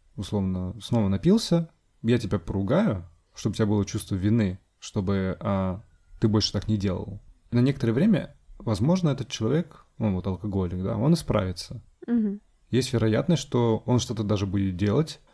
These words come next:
Speaker 1: чтобы загладить свою вину перед женщиной.
Speaker 2: Ей
Speaker 1: Да.
Speaker 2: будет приятно, да, от
Speaker 1: Ей
Speaker 2: этого?
Speaker 1: будет приятно, да, и в этом смысле он полностью выполнит свою миссию, ну, задачу в этой,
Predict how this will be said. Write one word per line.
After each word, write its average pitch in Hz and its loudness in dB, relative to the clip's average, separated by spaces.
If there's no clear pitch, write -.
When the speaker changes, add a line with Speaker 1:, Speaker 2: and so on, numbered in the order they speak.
Speaker 1:
чтобы 107 0
загладить 101 0
свою 104 -2
вину 104 -2
перед 151 0
женщиной. 147 -2
Speaker 2:
Ей 247 6
Speaker 1:
Да. 226 4
Speaker 2:
будет 226 4
приятно, 196 2
да, 208 -2
от 220 -4
Speaker 1:
Ей 131 4
Speaker 2:
этого? 120 2
Speaker 1:
будет 104 -2
приятно, 185 2
да, 170 2
и 120 -2
в 110 -2
этом 135 0
смысле 160 2
он 131 0
полностью 127 2
выполнит 151 0
свою 131 -2
миссию, 101 -4
ну, 123 -2
задачу 101 0
в 101 -4
этой, 90 -4